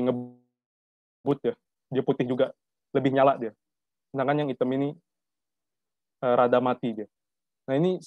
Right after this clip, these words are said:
eh, kalau kita lihat sudut driftnya ini minus nol koma delapan nol. Nah, dia minus karena dia lagi belok kiri.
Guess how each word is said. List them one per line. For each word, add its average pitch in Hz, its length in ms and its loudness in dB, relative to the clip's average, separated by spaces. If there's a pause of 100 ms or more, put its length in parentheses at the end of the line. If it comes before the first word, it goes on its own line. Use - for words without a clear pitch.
(1400)
eh, 135 160 6
kalau 135 240 6
kita 131 160 4
lihat 165 160 4
sudut 139 160 0
driftnya 131 320 -2
ini 160 160 0
minus 139 480 -4
nol 131 160 0
koma 123 240 2
delapan 120 320 -2
nol. 113 240 -4 (720)
Nah, 131 80 -2
dia 151 80 4
minus 170 400 2
karena 147 240 4
dia 165 80 6
lagi 143 240 4
belok 131 240 2
kiri. 139 240 -4